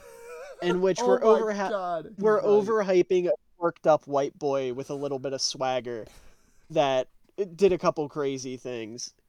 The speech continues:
Speaker 2: The only difference was Zappy didn't have a god squad around him. He was throwing the ball to Tyquan Thornton. So, it,
Speaker 1: I,
Speaker 2: it, it's
Speaker 1: I,
Speaker 2: tough.
Speaker 1: I, I'm sorry. I,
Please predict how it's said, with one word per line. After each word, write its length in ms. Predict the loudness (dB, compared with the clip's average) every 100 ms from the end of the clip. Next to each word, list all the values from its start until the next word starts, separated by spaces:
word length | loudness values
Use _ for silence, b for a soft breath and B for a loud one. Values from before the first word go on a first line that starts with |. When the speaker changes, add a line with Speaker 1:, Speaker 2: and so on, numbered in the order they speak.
| _
Speaker 2:
The 120 | -2
only 160 | 2 2
difference 400 | 2 0 -4 -4
was 240 | -4 -2
Zappy 340 | 2 2 2 -4
didn't 300 | -4 -6 -8
have 300 | -4 -4 -4
a 60 |
god 380 | -6 -4 -2 -4
squad 360 | -8 -4 -4 -4
around 280 | -6 -6
him. 100 | -8
He 100 | -10
was 100 | -12
throwing 240 | -6 -6 -4
the 80 | -4
ball 160 | -4
to 100 | -4
Tyquan 600 | -8 -8 -8 -8 -10 -10
Thornton. 480 | -10 -10 -10 -14 -20 b b b _ _ _ _ _ _ _ _ _ _ _ _ _ _ _ _ _ _ _ _ _ _ _
So, 300 | 0 2 2
it, 140 | 0
Speaker 1:
I, 160 | -2 -4
Speaker 2:
it, 80 | -6
it's 340 | -4 -2 -2 -4
Speaker 1:
I, 80 | -6
Speaker 2:
tough. 360 | -2 -2 -4 -6
Speaker 1:
I, 60 |
I'm 120 | -8
sorry. 420 | -8 -6 -6 -6 -6
I, 300 | -4 -4 -4